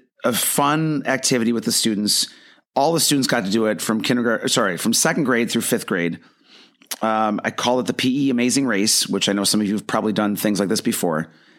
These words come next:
And they earned it too. They earned it by ga-, gaining points. They were excited about it.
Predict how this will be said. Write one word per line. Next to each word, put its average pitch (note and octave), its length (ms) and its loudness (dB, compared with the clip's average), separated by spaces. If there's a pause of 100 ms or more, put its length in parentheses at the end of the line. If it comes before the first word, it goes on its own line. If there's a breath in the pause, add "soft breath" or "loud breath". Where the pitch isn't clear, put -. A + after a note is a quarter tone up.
(360 soft breath)
And D3+ 100 2
they E3+ 140 0
earned C3 340 0
it E2 140 -2
too. F#2+ 400 0 (480)
They B2 160 0
earned C#3 200 2
it B2 80 0
by A2 220 0
ga-, G2+ 420 -4
gaining G#2 280 0
points. E3 420 0
They A2+ 60 2
were F#2+ 80 0
excited D3 420 0
about C3 300 0
it. B2 200 -2